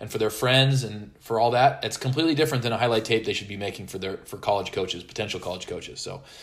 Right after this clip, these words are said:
um, that's something for them to think about for sure. Moving to the strategy session, I wanna talk about,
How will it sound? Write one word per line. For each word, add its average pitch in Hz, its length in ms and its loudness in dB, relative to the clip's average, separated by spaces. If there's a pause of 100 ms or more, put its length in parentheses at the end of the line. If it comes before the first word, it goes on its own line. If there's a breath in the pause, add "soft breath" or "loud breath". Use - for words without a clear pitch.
(280 loud breath)
um, 98 200 0
that's 107 140 -4
something 131 220 2
for 123 100 -2
them 110 120 2
to 101 60 -4
think 98 180 -6
about 90 200 -10
for - 100 -14
sure. - 240 -10 (500)
Moving 165 280 6
to 160 80 2
the 147 80 6
strategy 156 360 8
session, 160 340 6
I 151 40 2
wanna 127 160 2
talk 123 280 4
about, 113 500 4